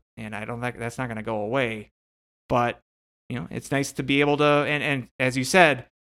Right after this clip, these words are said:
N A H L is a league that in the last ten years has greatly increased its profile and its overall skill level. I think that you could say the same with these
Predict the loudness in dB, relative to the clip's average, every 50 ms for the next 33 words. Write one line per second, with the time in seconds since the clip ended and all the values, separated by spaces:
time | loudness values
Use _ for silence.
0 | _ 2 4 4 4 4 2 2 2 0 2 4 4 4 4 2 0 0 -2 -2
1 | 0 0 -2 -2 -2 -4 -4 -4 -4 -4 -2 -4 -4 -4 -4 -4 -4 -2 -4 -4
2 | -4 -4 -6 -6 -8 -10 -10 -12 -10 -8 -6 -4 -4 -4 -6 -6 -6 -6 -6 -6
3 | -6 -8 -8 -6 -6 -6 -6 -6 -10 -14 -14 -10 -6 -6 -6 -4 -4 -4 -2 -2
4 | -2 -2 -4 -4 -6 -8 -8 -10 -10 -8 -6 -6 -6 -6 -8 -10 -10 -6 -4 -2
5 | 0 0 0 0 0 -4 -6 -8 _ _ _ _ _ _ -10 -10 -10 -10 -10 -10
6 | -10 -8 -4 -2 0 0 0 0 -2 -2 0 0 0 -2 -2 -4 -6 -6 -6 -6
7 | -6 -6 -6 -6 -6 -8 -8